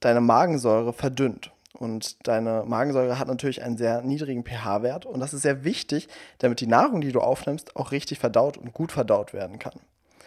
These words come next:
Deswegen achte darauf, zwanzig Minuten vor dem Essen und erst eine Stunde wieder nach dem Essen trinken. Die zweite Säule unserer Gesundheit ist Sauerstoff. Hat dein Körper genug Sauerstoff?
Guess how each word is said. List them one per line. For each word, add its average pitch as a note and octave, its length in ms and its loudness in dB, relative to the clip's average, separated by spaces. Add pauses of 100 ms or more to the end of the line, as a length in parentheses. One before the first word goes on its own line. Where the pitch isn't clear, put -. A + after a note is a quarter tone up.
(160)
Deswegen C3+ 500 0
achte B2+ 340 -6
darauf, A#2+ 500 0 (340)
zwanzig A#2 320 2
Minuten A#2 240 -6
vor D3+ 180 2
dem D#3 160 0
Essen C3 400 -4
und - 120 -16
erst A2+ 260 -10
eine B2+ 160 -6
Stunde - 260 -10
wieder G#2+ 220 -4
nach F2+ 240 -6
dem - 140 -12
Essen - 240 -12
trinken. - 280 -14 (1600)
Die A#2 100 -4
zweite - 460 6
Säule G#2+ 240 6
unserer A2+ 300 -2
Gesundheit A#2 460 -4
ist - 240 -8 (180)
Sauerstoff. - 640 4 (640)
Hat - 240 -8
dein F#3 240 8
Körper E3+ 360 2
genug B2+ 320 -4
Sauerstoff? A#2 520 2